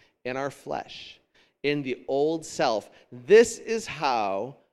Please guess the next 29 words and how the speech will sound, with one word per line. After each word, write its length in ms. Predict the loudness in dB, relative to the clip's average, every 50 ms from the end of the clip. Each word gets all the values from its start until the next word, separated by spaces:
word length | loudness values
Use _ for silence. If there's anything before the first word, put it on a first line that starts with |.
| _ -16
we 340 | -12 -6 -4 -2 -2 -2
relate 640 | -2 0 -2 -2 -2 -2 -2 -2 -4 -4 -8 -14 -20 _ _ _ _ _ -14
to 100 | -14 -10
those 300 | -8 -6 -6 -6 -6 -8
around 380 | -8 -10 -8 -10 -10 -10 -10
us 260 | -10 -10 -12 -14 -20 -20 _ _ _ -16
without 260 | -12 -8 -8 -8 -8
Jesus. 540 | -10 -14 -16 -16 -16 -20 -20 -20 -20 -20 _ _ _ _ _ _ _ _ _ _ _ _ _ _ _ _ _
Malice, 460 | -8 -2 0 0 2 0 -2 -2 -6 -12
deceit, 540 | -14 -14 -14 -12 -8 -8 -8 -8 -10 -12
hypocrisy, 680 | -14 -14 -12 -8 -6 -6 -6 -6 -8 -14 -12 -12 -14 -12
envy, 300 | -10 -10 -10 -10 -8 -10
and 100 | -10 -10
slander. 540 | -12 -14 -14 -14 -14 -14 -14 -14 -16 -18 -18 -20 -20 _ _ _ _ _ _ _ _ _ _ _
He 180 | -2 0 0 0
says, 500 | 0 0 0 0 0 0 -2 -6 -10 -20 -20 _ _ _ _ _ _ -4
"How 200 | -2 0 0 0
do 80 | 0
you 140 | -2 -2 -2
grow? 560 | -2 -2 0 2 2 2 2 0 -4 -10 -20 -20
First, 460 | -20 -6 0 0 0 0 0 -8 -8
you 140 | -8 -6 -6
need 240 | -4 -6 -6 -4 -4
to 100 | -6 -6
choose 960 | -6 -8 -14 -12 -6 -2 0 2 2 2 0 0 -2 -6 -8 -10 -16 -20 _ _ _ _ _ _ _ _ -12
to 80 | -12
put 420 | -12 -10 -2 0 0 0 0 -2 -2
those 240 | 0 0 0 -2
away. 320 | -4 -8 -8 -10 -12 -14